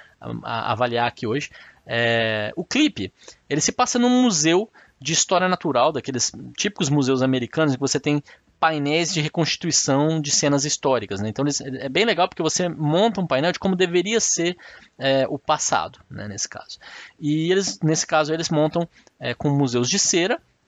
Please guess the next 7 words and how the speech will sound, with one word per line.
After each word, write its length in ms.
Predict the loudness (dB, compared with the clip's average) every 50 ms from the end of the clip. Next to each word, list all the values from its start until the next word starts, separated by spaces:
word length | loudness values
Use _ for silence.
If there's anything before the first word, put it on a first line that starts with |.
| _ _ _ -8
com, 140 | -4 -2 -2 0 -2
desculpa, 400 | -2 -4 -2 -2 -2 -2 -2 -2
com, 580 | -2 0 2 2 2 2 2 2 0 -2 -4 -6 -8
é, 200 | -8 -6 -6 -4
bonecos 460 | -2 0 0 2 2 0 0 -2 -6 -4
de 100 | -2 -2
cera, 400 | -2 0 -2 -2 -2 -2 -4